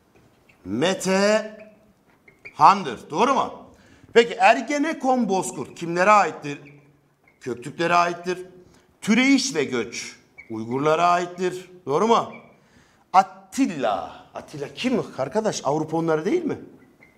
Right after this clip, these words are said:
Avrupa Hunlarına aittir. Manas Destanı, dünyanın en uzun destanı. Sizler de biliyorsunuz, Kırgızlara aittir.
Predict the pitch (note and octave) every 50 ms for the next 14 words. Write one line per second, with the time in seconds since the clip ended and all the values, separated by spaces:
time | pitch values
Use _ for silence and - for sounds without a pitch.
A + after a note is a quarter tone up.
0 | _ _ - - - - _ - _ _ _ - - - - - _ - A2 B2
1 | C#3+ D#3+ F3 F3 F#3 F#3+ F#3+ F#3+ F#3+ F#3 F#3 F#3+ F#3+ F#3 F#3 F#3 F#3 - G3 G3
2 | - - - - - - - - _ _ _ _ _ _ _ _ _ _ _ -
3 | - - A#2+ C3+ D3+ G#3+ B3+ C#4 C4 - - - G3 F3 - - D#3+ C#3 B2+ C3
4 | D#3 F3 F#3 F#3+ G3 G3+ G#3 G#3 G#3+ F#3 D#3 F3 E3+ D3+ D3 B2+ - - C3+ A#2+
5 | A2 G#2+ G#2 G2 - C#3+ C#3+ C#3+ D#3 D3+ C#3 C3 B2 A#2 A#2 A2+ - - G2+ F#2
6 | - - - A#2 B2 C#3+ D#3 C#3+ E3+ E3+ E3+ F3 F3 F#3 F3+ F3+ - G3 F#3+ -
7 | -